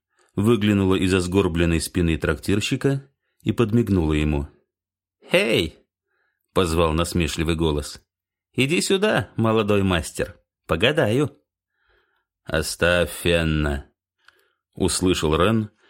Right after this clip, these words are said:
мрачный и почти угрожающий ответ хозяина рыбы. "Паренёк явно не тот, кто тебе нужен". "Ларс! Ларс!"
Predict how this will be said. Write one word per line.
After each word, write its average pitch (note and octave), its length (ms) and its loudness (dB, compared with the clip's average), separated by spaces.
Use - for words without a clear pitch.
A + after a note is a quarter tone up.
мрачный E2+ 560 0
и D#2 40 -4
почти E2 320 -2
угрожающий E2 800 0
ответ E2 400 -2
хозяина D2+ 600 0
рыбы. D2 340 -2
"Паренёк F2+ 540 0
явно F2 420 2
не E2+ 180 2
тот, E2 260 -2
кто - 200 -4
тебе D#2+ 300 -2
нужен". C#2+ 520 -2
"Ларс! D#3+ 1300 -2
Ларс!" F#3+ 1500 0